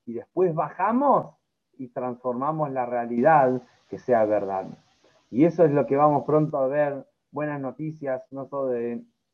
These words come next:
de Jaime Shlomo, de Pucci, sino de cada uno, que haya Tjiat Ametim, que vayamos todos a Jerusalén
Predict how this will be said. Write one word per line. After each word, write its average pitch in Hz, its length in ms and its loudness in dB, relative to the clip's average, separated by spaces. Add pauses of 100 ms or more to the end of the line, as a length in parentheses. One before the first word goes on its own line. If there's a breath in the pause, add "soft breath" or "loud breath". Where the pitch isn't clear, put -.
(440)
de - 100 -20
Jaime 123 240 -8
Shlomo, 139 360 2
de 127 120 2
Pucci, 151 380 0
sino 123 240 -2
de 117 140 -2
cada 139 260 4
uno, 139 480 2 (300 soft breath)
que 120 100 0
haya 123 260 4
Tjiat 131 300 0
Ametim, 135 600 -2
que 135 80 -10
vayamos 123 440 -6
todos 147 240 -6
a 123 80 -4
Jerusalén 120 800 -6